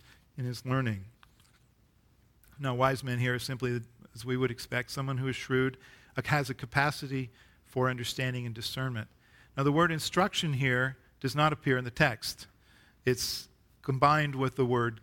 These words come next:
give. And the word give here is to do, is to mean durable and healthy, not be easily diseased or uprooted.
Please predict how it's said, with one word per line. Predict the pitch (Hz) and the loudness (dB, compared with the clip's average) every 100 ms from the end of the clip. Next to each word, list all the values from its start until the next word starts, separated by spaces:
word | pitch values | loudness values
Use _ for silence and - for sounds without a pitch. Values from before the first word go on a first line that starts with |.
| - | -4
give. | - 143 110 101 - - | 2 2 2 -4 -16 -12
And | 123 | -8
the | |
word | 123 147 139 113 | 0 2 2 2
give | 156 185 143 | 2 2 2
here | 135 127 | 2 4
is | 120 | 0
to | - 123 | -4 -8
do, | 117 135 135 127 - - | -2 0 0 -2 -10 -4
is | 131 | -4
to | - | -2
mean | 135 135 131 123 - - _ _ _ 117 | -4 -2 -2 -4 -12 -20 _ _ _ -4
durable | 110 147 156 151 156 160 | 2 4 4 2 0 0
and | 135 120 | -2 -2
healthy, | - 156 151 - 120 113 - - _ _ _ _ _ | -2 0 0 0 -2 -2 -8 -20 _ _ _ _ _
not | 127 135 - | 0 0 0
be | 139 139 | -2 0
easily | 135 135 127 131 | 0 -2 -2 -6
diseased | 117 107 117 127 123 117 | -6 -8 -6 -6 -6 -10
or | - _ _ - | -16 _ _ -8
uprooted. | 131 - 110 98 92 | -8 -6 -8 -8 -14